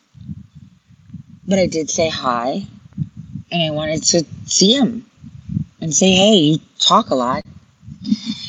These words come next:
Say what it is to my face." Um, so I wanted to tell you this Ninth and Tenth Amendment stuff is really killing me, because while people are pandering it as a win,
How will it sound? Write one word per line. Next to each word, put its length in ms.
Say 220
what 120
it 100
is 520
to 100
my 100
face." 640
Um, 680
so 580
I 60
wanted 200
to 100
tell 240
you 140
this 760
Ninth 260
and 120
Tenth 240
Amendment 380
stuff 280
is 140
really 220
killing 300
me, 120
because 240
while 160
people 320
are 80
pandering 500
it 160
as 140
a 40
win, 460